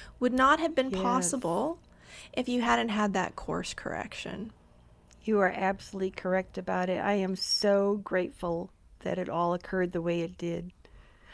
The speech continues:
Speaker 2: I wish it had happened sooner, but we don't always ha-,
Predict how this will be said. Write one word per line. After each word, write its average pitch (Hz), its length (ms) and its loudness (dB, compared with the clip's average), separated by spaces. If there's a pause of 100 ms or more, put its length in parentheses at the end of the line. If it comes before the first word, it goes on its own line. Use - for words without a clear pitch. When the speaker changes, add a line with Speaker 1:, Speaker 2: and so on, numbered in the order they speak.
(160)
Speaker 2:
I 202 140 8
wish 208 300 6
it 247 100 6
had 233 220 6
happened 226 420 4
sooner, 269 420 0 (480)
but 208 360 4
we 226 220 0
don't 226 320 0 (260)
always 220 320 0
ha-, - 160 -4